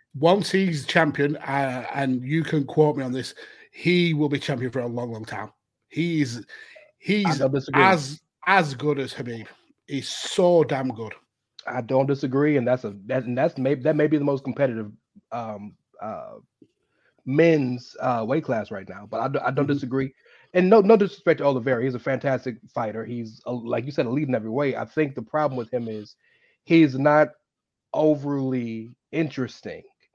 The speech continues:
Speaker 2: And the other
Speaker 1: No.
Speaker 2: three people who were involved in that, Chandler, uh, Gaethje, and Poirier, are more interesting people and more
Speaker 1: Mm-hmm.
Speaker 2: fun fighters.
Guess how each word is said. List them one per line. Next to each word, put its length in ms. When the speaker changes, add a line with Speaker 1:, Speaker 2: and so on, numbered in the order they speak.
Speaker 2:
And 320
the 220
other 340
Speaker 1:
No. 160
Speaker 2:
three 160
people 680
who 160
were 440
involved 640
in 200
that, 420
Chandler, 920
uh, 360
Gaethje, 600
and 220
Poirier, 500
are 160
more 420
interesting 480
people 480
and 100
more 180
Speaker 1:
Mm-hmm. 100
Speaker 2:
fun 220
fighters. 640